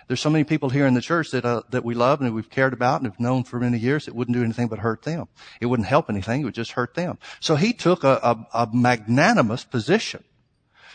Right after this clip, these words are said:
to move his family to another city, place where they wanted to go anyway. They were already, had already been talking about it before these things happened. And they kept it quiet. And the pastor was restored. He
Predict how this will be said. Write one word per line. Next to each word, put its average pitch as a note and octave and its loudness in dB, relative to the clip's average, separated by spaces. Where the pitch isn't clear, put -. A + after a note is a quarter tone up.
to C3 4
move C#3+ 6
his F#3 4
family C3+ 2
to D3+ 4
another C#3+ 6
city, D#3+ 0
place D3+ 4
where D3 6
they C3+ 4
wanted C#3+ 4
to C#3 -4
go D3+ 4
anyway. B2+ 4
They C3 2
were A#2+ 0
already, C3 4
had B2+ 0
already C3 2
been B2+ 0
talking C#3 0
about A#2 0
it - -14
before B2+ -6
these A#2+ -4
things B2 -2
happened. C3+ -10
And E3 6
they E3 6
kept F#3 2
it E3 -4
quiet. A3+ 4
And D#3+ 4
the D3+ 6
pastor G3+ 0
was C#3+ -2
restored. E3+ 4
He D#3+ 0